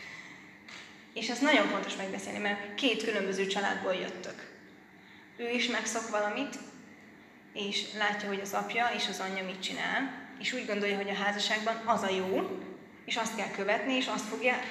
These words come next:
átvinni az ő házasságába is. De te ugyanígy vagy vele. Tehát te is látsz valamit anyukától, apukától, és te is ugyanúgy szeretnéd. Mert hogy az neked tök jó volt, te abban jól éltél, neked az tetszett, és azt szeretnéd.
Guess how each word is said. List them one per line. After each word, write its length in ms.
átvinni 540
az 160
ő 120
házasságába 680
is. 140
De 180
te 500
ugyanígy 360
vagy 140
vele. 400
Tehát 180
te 80
is 160
látsz 300
valamit 420
anyukától, 480
apukától, 840
és 240
te 100
is 120
ugyanúgy 320
szeretnéd. 480
Mert 160
hogy 120
az 100
neked 520
tök 280
jó 80
volt, 640
te 80
abban 640
jól 200
éltél, 380
neked 260
az 140
tetszett, 420
és 140
azt 200
szeretnéd. 440